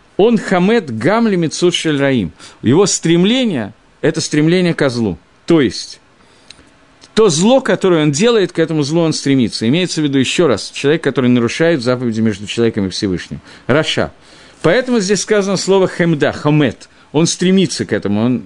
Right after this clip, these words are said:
желает этого. Что зло — это то, что они воруют, и ж-, возжелают и так далее. «Вэйн лаэм мизе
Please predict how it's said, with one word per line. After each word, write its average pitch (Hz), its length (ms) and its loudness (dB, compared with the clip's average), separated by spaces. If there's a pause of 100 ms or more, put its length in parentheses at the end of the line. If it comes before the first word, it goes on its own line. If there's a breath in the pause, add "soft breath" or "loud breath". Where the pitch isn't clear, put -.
желает 120 600 0
этого. 71 320 -12 (320 loud breath)
Что - 320 0
зло — 262 400 2 (600)
это 180 420 -2 (220)
то, 233 120 2
что 220 220 -2
они 175 220 2
воруют, 175 720 2 (1040)
и 156 80 2
ж-, 131 140 0
возжелают 160 800 2
и 147 40 0
так 127 220 -2
далее. 127 400 -2 (640 loud breath)
«Вэйн 247 400 2
лаэм 123 260 2
мизе 127 420 2